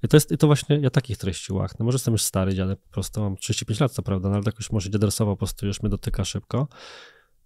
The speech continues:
I myślę, że takich rzeczy też ludzie potrzebują. A jest, zwróć uwagę, w dzisiejszym świecie trochę mało takich rzeczy. Nie musicie ich u youtuberów szukać, bo w debacie publicznej dostępnej w mediach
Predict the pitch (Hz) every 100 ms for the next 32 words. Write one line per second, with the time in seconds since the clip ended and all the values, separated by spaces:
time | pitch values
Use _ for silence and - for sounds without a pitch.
0 | - 131 151 165 160 143 139 - _ _
1 | - 143 135 127 - 117 - 107 101 107
2 | - 98 98 95 101 120 123 123 135 143
3 | - 135 131 127 - 135 123 - 113 123
4 | 131 135 123 143 123 95 107 - 110 107
5 | - 120 120 127 135 139 120 127 151 117
6 | - 104 107 104 113 107 110 120 120 117
7 | 113 123 123 113 - 117 123 110 113 104
8 | 117 -